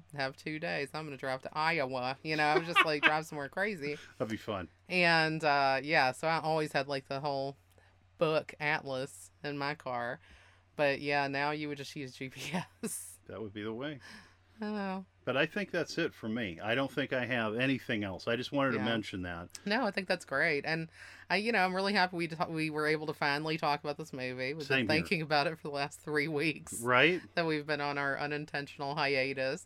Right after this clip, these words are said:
Speaker 2: Mm-hmm.
Speaker 1: Um, and we really were excited to wrap up, like, our Pink month.
Speaker 2: Right.
Speaker 1: Which stretched into a pink month and a half.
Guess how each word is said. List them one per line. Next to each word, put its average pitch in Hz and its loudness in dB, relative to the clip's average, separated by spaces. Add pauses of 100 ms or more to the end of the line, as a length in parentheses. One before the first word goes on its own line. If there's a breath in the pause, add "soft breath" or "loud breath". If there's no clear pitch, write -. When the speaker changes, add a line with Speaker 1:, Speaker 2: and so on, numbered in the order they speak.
Speaker 2:
Mm-hmm. 113 0
Speaker 1:
Um, 151 2
and 147 0
we 151 -4
really 156 0
were 143 -2
excited 143 -2
to 151 -4
wrap 131 0
up, 147 4
like, 139 -4
our 131 0
Pink 160 -6
month. 135 0 (260)
Speaker 2:
Right. 120 2 (180)
Speaker 1:
Which 139 -6
stretched - -2
into 135 -6
a 127 -2
pink 135 -4
month 135 -6
and 127 -6
a - -6
half. 127 -4